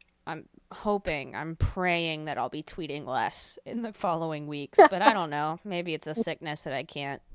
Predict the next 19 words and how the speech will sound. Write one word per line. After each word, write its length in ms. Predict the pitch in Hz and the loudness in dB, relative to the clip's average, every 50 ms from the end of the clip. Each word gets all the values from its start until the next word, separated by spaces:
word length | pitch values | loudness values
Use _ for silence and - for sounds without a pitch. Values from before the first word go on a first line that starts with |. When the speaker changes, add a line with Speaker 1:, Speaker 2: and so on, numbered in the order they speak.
| - | -18
Speaker 1:
you 160 | - - - - | -16 -14 -14 -12
know, 80 | - 175 - | -12 -12 -10
get 160 | - 135 - | -10 -10 -8
rid 140 | - 117 110 | -8 -8 -8
of. 180 | 131 175 - - - | -8 -10 -12 -16 -12
But, 220 | - 151 135 - - - - - - - - - - - - | -8 -8 -8 -8 -8 -14 -20 -20 -20 -20 -20 -20 -20 -14 -8
um, 380 | - 170 165 165 160 160 160 | -4 -2 0 0 0 -2 0
that's 420 | 170 202 226 220 - - - - - | 2 4 4 4 2 -2 -2 -2 -2
Scout 540 | - - 214 208 208 214 - - - - - - | -2 2 4 4 4 4 2 -2 -8 -8 -8 -6
Ripley, 400 | - 208 190 - 175 170 170 165 | -4 -4 -4 -2 0 0 0 0
which 160 | 165 160 - | 0 -2 -6
is 140 | 170 160 165 | -8 -10 -8
also 340 | - 151 151 147 - 156 151 | -6 -6 -6 -6 -4 -6 -6
the 80 | 156 156 | -6 -6
name 320 | 151 151 151 151 156 - - | -8 -8 -6 -6 -8 -8 -8
of 240 | - 151 156 151 165 | -6 -6 -6 -6 -6
my 300 | 160 156 156 156 156 156 | -6 -4 -2 -2 -2 -4
music 400 | 156 151 151 143 - 120 - - | -4 -6 -6 -8 -8 -10 -12 -12
project. 500 | - - 123 104 98 82 - - - - | -12 -10 -10 -10 -10 -12 -16 -16 -16 -18